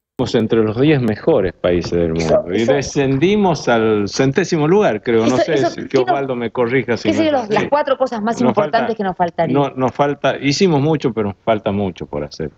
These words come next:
Speaker 1: Especialmente en el tema de, eh, la reforma del Estado, que debe ser profundizada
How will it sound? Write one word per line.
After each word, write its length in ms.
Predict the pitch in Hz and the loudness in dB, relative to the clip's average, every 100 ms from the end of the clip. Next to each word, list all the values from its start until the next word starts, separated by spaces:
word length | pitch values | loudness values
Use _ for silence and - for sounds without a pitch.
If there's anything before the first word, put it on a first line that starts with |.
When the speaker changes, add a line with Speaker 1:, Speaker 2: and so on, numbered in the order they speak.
| _ _ - | _ _ -12
Speaker 1:
Especialmente 840 | 120 135 160 147 139 131 101 92 - _ _ _ - | -8 -2 0 2 2 2 0 -4 -6 _ _ _ -4
en 140 | 107 | 2
el 160 | 110 98 | 2 2
tema 340 | 120 117 113 | 0 2 2
de, 480 | 107 110 110 110 104 | 4 2 4 2 2
eh, 40 | |
la 180 | 104 101 | 2 2
reforma 480 | 98 110 120 113 101 | 2 0 2 0 0
del 120 | 98 | 0
Estado, 400 | 90 - 101 117 | -2 -2 0 2
que 120 | 110 | 2
debe 200 | 104 104 | 2 2
ser 280 | 95 127 113 | 2 0 0
profundizada 880 | - 104 - 92 92 - 90 95 127 | -2 -4 -4 -4 -4 -4 -4 -4 -6